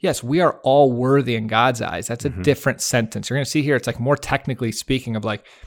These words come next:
Speaker 1: even if I don't study very hard, I'm kinda lazy, I'm still as good as the student that works their butt off and works really hard. Well, no, I'm not quite sure you are in that sense. <laughs>
Speaker 2: Well,
Speaker 1: Might be.
Speaker 2: w-, we're not in the, in the academic sense,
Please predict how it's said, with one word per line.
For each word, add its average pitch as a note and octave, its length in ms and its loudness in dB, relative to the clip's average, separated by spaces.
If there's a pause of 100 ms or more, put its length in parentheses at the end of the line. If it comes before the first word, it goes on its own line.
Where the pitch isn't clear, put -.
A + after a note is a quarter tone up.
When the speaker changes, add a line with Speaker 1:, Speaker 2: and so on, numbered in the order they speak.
(220)
Speaker 1:
even D#3 240 2
if C#3 120 0
I C3+ 100 6
don't C3 160 0
study C3 220 2
very B2 160 4
hard, A#2 240 4
I'm A2 80 -2
kinda A#2 180 -4
lazy, A2+ 420 -4
I'm C3 200 0
still C#3 240 4
as A#2 100 0
good B2+ 180 2
as A#2+ 160 0
the A#2 120 -4
student B2 400 0
that A2+ 300 -2 (260)
works B2+ 220 0
their B2 100 2
butt A#2+ 200 4
off G#2+ 300 0
and A#2 120 -6
works A2+ 200 -6
really A2 140 -2
hard. G2+ 340 -6 (720)
Well, D#3+ 280 -6
no, D3+ 180 -8
I'm C3 80 -6
not F#3 180 -2
quite D#3+ 240 -2
sure E3+ 200 0
you C#3+ 160 4
are D#3+ 160 8
in A#2 80 0
that B2+ 180 0
sense. B2 440 -6
<laughs> - 40 -12 (540)
Speaker 2:
Well, C3+ 260 8
Speaker 1:
Might D3+ 80 -6
be. B2 100 -2 (260)
Speaker 2:
w-, C3+ 260 -4
we're B2 220 4
not C3 340 4
in C3 120 2
the, B2 280 -2
in A#2 160 0
the A#2+ 140 -2
academic G#2 640 0
sense, - 540 -8